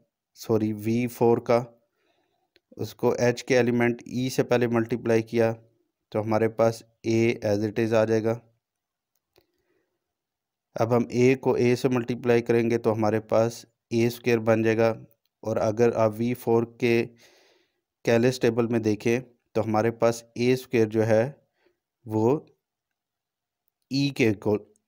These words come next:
आता है, तो ए स्क्वायर हमारे पास इक्वल आ गया ई के। और ये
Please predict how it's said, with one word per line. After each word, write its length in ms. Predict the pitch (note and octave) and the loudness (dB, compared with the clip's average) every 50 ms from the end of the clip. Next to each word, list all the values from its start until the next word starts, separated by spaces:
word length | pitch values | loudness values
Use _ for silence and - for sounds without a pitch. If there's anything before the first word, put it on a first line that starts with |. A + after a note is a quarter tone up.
| _ _ - | _ _ -2
आता 280 | G#2 F#2+ - - F2+ | -2 -2 -2 -4 -6
है, 60 | F2 - - _ _ _ _ - _ _ _ _ _ _ _ _ _ _ _ _ _ _ _ _ _ _ _ _ _ _ _ _ _ _ _ _ _ _ _ _ _ _ _ _ _ _ _ _ _ _ _ _ _ _ _ _ _ _ _ _ _ _ _ _ - | -8 -8 -10 _ _ _ _ -20 _ _ _ _ _ _ _ _ _ _ _ _ _ _ _ _ _ _ _ _ _ _ _ _ _ _ _ _ _ _ _ _ _ _ _ _ _ _ _ _ _ _ _ _ _ _ _ _ _ _ _ _ _ _ _ _ -6
तो 160 | G#2+ G#2 G2+ - | -4 -4 -4 -4
ए 200 | - G#2+ B2 C3+ | -2 -2 0 0
स्क्वायर 280 | B2+ - - C3+ B2 A#2+ | -2 -2 -2 0 0 0
हमारे 260 | A#2 A#2+ A2 G#2+ A2 G#2+ | 0 0 0 0 0 0
पास 240 | - A2 A2 - G#2 | -2 -2 -2 -4 -8
इक्वल 280 | G2 - - G#2+ G#2 | -10 -8 -4 -2 -2
आ 80 | G2+ G2+ | -2 -2
गया 180 | G2+ A2 C3 - - - | -2 -4 -4 -6 -6 -6
ई 120 | G2+ F#2+ F#2+ - | -8 -8 -8 -10
के। 80 | - - _ _ _ _ _ _ _ _ _ _ _ _ _ _ _ _ _ _ _ _ _ _ _ _ _ _ _ _ _ _ _ _ _ _ _ _ _ _ _ _ _ _ _ _ _ _ _ _ _ _ _ _ _ _ _ _ _ _ _ _ - | -16 -20 _ _ _ _ _ _ _ _ _ _ _ _ _ _ _ _ _ _ _ _ _ _ _ _ _ _ _ _ _ _ _ _ _ _ _ _ _ _ _ _ _ _ _ _ _ _ _ _ _ _ _ _ _ _ _ _ _ _ _ _ -4
और 160 | - G2+ G2 | -2 -2 0
ये 180 | G#2 A2 A2+ | 0 0 0